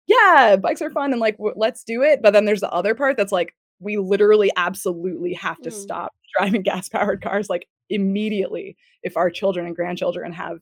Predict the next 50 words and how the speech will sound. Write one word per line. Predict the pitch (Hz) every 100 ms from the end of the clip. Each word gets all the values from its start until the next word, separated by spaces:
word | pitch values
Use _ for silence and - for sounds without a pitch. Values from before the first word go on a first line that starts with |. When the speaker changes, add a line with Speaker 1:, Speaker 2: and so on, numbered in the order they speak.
| _
Speaker 1:
any | 208 190 190 190 190 _ _ _ _ _
chance | - 247 180 -
at | 175
a, | 175 170 - _
at | 170
a, | 165 170
at | 170
a | 170
future." | 240 240 -
So | - 220 196 - _ _ _
that's, | 208 214
like, | 214 202
the |
scary | 170 - -
part. | - - -
Um, | 214 196 196
but | 208
I | 214
try | 262
to | 208
lead | 180
with | 170
the | 165
fun | - -
parts. | - - -
Speaker 2:
<laughs> | 320 - _ -
Speaker 1:
Um, | 247
<laughs> | 254 349 - - - - - 392 - 359 - 311 247 453 587 587 605 508 -
um, | 240 269 - 254
so | 233
that's | 359 392
the | 277 330
climate | 240 202 185
justice | 170 160
part. | 180 160 -
Um, | 233 220 196
and | 220
then | 240 233 240 247 _ _ _ _
the, | 196 247 233 -
um, | 202 190 190 190 -
and | 233
then | 226
the | 214
city | 208 220 202 208 208 208 - -
also | 202 196
put | 185 196
out | 175 170 185
the | 180 175 165
Great | 190 185 -
Streets | - 220 202 - - -